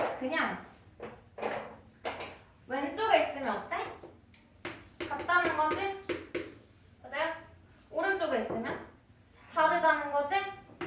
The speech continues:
그래서 그냥 같다 이 위치로 기억해. 같다니까 왼쪽은 같은 거, 오른쪽은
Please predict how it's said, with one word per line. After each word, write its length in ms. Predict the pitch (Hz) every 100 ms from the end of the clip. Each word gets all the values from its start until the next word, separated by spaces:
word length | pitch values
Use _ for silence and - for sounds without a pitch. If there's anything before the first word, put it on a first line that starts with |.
| 330 - - - -
그래서 200 | - 330
그냥 480 | 320 - 349 311 - - - -
같다 720 | 294 277 - - 311 - -
이 120 | 254
위치로 380 | 233 - 247 196
기억해. 420 | 175 180 - - - - -
같다니까 920 | 262 269 349 - 294 294 277 247 240
왼쪽은 420 | 220 226 269 233
같은 400 | - - - 247
거, 160 | 294 240
오른쪽은 420 | 214 226 226